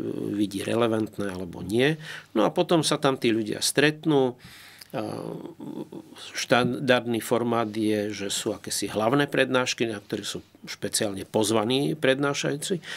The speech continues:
A potom sú tam tie prijaté príspevky, ktoré, ktoré rozprávajú jednotliví ľudia. A takto to vyzerá.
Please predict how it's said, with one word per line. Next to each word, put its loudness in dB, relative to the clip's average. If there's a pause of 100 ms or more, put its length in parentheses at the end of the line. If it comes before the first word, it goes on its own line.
(140)
A -10
potom 2
sú 0
tam 0
tie -4
prijaté 0
príspevky, -4
ktoré, -10 (320)
ktoré 0
rozprávajú 0
jednotliví -2
ľudia. 2 (360)
A -10
takto 2
to -6
vyzerá. -8